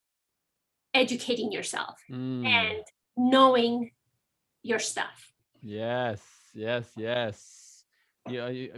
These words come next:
Speaker 2: podcast listeners, y'all heard that. Hone your craft. And I, I, the visual you gave me was ha-, have your cup filled with insight, be a perpetual learner,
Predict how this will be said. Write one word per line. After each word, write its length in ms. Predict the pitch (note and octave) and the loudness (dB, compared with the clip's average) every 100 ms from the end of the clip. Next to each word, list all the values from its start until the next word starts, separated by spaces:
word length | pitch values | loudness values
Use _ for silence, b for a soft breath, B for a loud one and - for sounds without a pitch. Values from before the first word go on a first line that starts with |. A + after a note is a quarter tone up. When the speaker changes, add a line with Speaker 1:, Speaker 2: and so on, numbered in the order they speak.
| A#2 D3+ | -10 -2
Speaker 2:
podcast 440 | D3+ C#3+ D#3 C3 | 0 2 0 0
listeners, 420 | D3+ C#3 D3 C3+ | -4 -4 -4 -2
y'all 180 | C3 D3 | 0 2
heard 200 | C#3+ C3+ | 2 2
that. 260 | B2+ B2 B2+ | 0 0 -4
Hone 800 | - - E3 F3+ F#3 F#3 F3+ - _ _ _ _ - | -10 0 2 2 2 0 -6 -10 _ _ _ _ -10
your 300 | C#3+ C#3+ B2+ | -2 0 -2
craft. 760 | - - E3 D#3 D#3 D#3 C#3+ _ _ _ - | -6 -4 0 2 2 0 -4 _ _ _ -8
And 100 | B2+ | -2
I, 340 | C3 C#3 C#3+ | 0 2 2
I, 40 | C#3 | 2
the 120 | C#3 | 0
visual 400 | C3 E3 D#3 D#3 | 2 2 2 0
you 160 | D#3 D3+ | 0 0
gave 280 | D3+ D3+ | 2 2
me 160 | D3 D3 | 2 2
was 240 | C#3 C3 | 2 0
ha-, 160 | C3 B2 | -2 -6
have 320 | B2 D#3 E3+ | 2 2 4
your 220 | D#3+ D#3 - | 0 -4 -6
cup 380 | - D3+ D3+ - _ _ _ | -2 2 2 0 _ _ _
filled 420 | D#3 D#3 D3+ D3 C3+ | 0 2 2 0 0
with 240 | C3 B2 - | -2 -4 -4
insight, 680 | D3 D3 C#3+ D3+ C#3+ C#3+ A#2+ | -2 -2 -2 0 2 2 2
be 160 | D3+ | 2
a 60 | D3 | 2
perpetual 840 | - C#3+ A#2+ - D#3+ - D3 C3+ | 0 -6 -4 0 -2 -2 -4 -4
learner, 600 | C3 C#3+ C#3+ C#3+ C#3 | -2 -2 -2 -2 -2